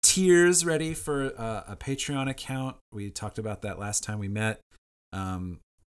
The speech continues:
you know, if, if you hear this and see a post on Instagram, uh, um, you know, give us some ideas of, of what you might like to see our listeners, uh, a-, as part of a, a,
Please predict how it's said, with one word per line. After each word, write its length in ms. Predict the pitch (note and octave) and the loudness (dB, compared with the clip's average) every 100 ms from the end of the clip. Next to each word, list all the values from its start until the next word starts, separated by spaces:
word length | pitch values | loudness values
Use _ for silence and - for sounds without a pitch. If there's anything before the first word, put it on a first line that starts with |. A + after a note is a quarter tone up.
| _ | _
you 80 | G#2 | -8
know, 140 | F#2 | -6
if, 140 | F2+ - | -8 -10
if 260 | - F#2+ | -12 -8
you 120 | A2 A2+ | -6 -4
hear 300 | - B2+ B2+ | 0 0 2
this 280 | B2 A#2+ A2+ | 2 2 0
and 120 | G#2 | 0
see 180 | - G#2+ | 0 -2
a 40 | |
post 320 | - A#2 G#2+ | -4 -4 -2
on 100 | G#2+ | -2
Instagram, 600 | G#2 - G#2 G#2+ G#2 G#2 G2 | -2 -4 -4 -2 -2 -4 -4
uh, 220 | F#2+ G2 - _ - - _ - | -2 -4 -6 _ -20 -20 _ -8
um, 380 | G2 F#2 F2+ - _ _ _ _ _ _ - | -6 -4 -8 -10 _ _ _ _ _ _ -2
you 60 | |
know, 60 | B2 | 0
give 180 | A#2 C3 | 2 4
us 80 | C3+ | 4
some 140 | C#3 | 4
ideas 400 | C3 A2 A2+ A2 | 0 0 -2 -2
of, 220 | G2 - | -4 -8
of 180 | - F2+ | -12 -8
what 200 | G2+ F2 | -8 -6
you 120 | G#2 | -6
might 220 | B2 A2 | -6 -6
like 160 | F2 G#2+ | -8 -10
to 80 | - | -6
see 380 | - G#2+ A2+ A#2 - | -4 -2 -4 -6 -8
our 100 | F2+ | -6
listeners, 760 | F#2 - G2+ G2+ G2+ - - - | -4 -4 -4 -6 -4 -4 -6 -8
uh, 220 | E2 D#2+ - | -10 -10 -12
a-, 240 | D#2+ D#2+ F2 | -12 -12 -12
as 120 | D#2+ | -12
part 200 | - F2 | -8 -8
of 120 | E2+ | -8
a, 140 | E2 - | -10 -10
a, 80 | D#2 | -10